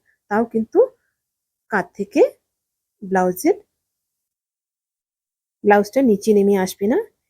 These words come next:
এবার নিয়ে নিলাম আর্মহোলের মাপও ঠিক একই রকমভাবে সাড়ে পাঁচ ইঞ্চি। এবার দেখুন, চেস্টের মাপটা নিয়ে নিচ্ছি। যেহেতু সাইজটা আমার আটত্রিশ ছিল, আটত্রিশের চার ভাগের এক ভাগ সাড়ে নয় ইঞ্চি।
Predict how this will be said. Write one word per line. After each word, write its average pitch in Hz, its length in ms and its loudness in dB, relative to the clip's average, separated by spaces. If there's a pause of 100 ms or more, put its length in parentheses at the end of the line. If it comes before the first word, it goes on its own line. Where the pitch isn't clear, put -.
(120)
এবার 262 240 4
নিয়ে 294 160 2
নিলাম 302 180 0 (140)
আর্মহোলের 226 420 0
মাপও 269 220 -4 (100)
ঠিক 330 120 -4 (120)
একই - 240 -12
রকমভাবে 254 540 -4 (380)
সাড়ে 196 260 -2 (120)
পাঁচ - 240 -10
ইঞ্চি। 180 300 -20 (720)
এবার 247 240 2
দেখুন, 302 240 0 (140)
চেস্টের 240 360 -2
মাপটা 226 280 0
নিয়ে 196 220 2
নিচ্ছি। 175 260 -8 (160)
যেহেতু 247 360 -2
সাইজটা 220 420 0
আমার 294 180 -2
আটত্রিশ 208 400 -6 (100)
ছিল, 202 160 0 (480)
আটত্রিশের 302 540 -2 (100)
চার 247 160 0
ভাগের 233 400 -4
এক 185 240 -6
ভাগ 285 160 -6 (140)
সাড়ে 196 260 0
নয় 180 240 0 (100)
ইঞ্চি। 170 240 -10